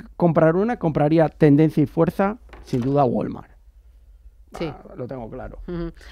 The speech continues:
Speaker 2: Eh, niveles de entrada en Walmart.
Speaker 1: Bueno, está en tendencia alcista. Él ha dicho que quiere entrar ya, las
Speaker 2: Ujú.
Speaker 1: compraría ya. Es decir, es que está en subida libre, está en máximo histórico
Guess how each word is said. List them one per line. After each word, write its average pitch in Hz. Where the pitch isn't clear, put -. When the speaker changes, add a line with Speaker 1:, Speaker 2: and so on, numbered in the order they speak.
Speaker 2:
Eh, 190
niveles 220
de 233
entrada 151
en 151
Walmart. 143
Speaker 1:
Bueno, 143
está 175
en 139
tendencia 139
alcista. 135
Él 143
ha 147
dicho 151
que 131
quiere 127
entrar 113
ya, 143
las -
Speaker 2:
Ujú. 160
Speaker 1:
compraría 127
ya. 143
Es 135
decir, 123
es 110
que -
está 147
en 127
subida 117
libre, 139
está 127
en 131
máximo 131
histórico 156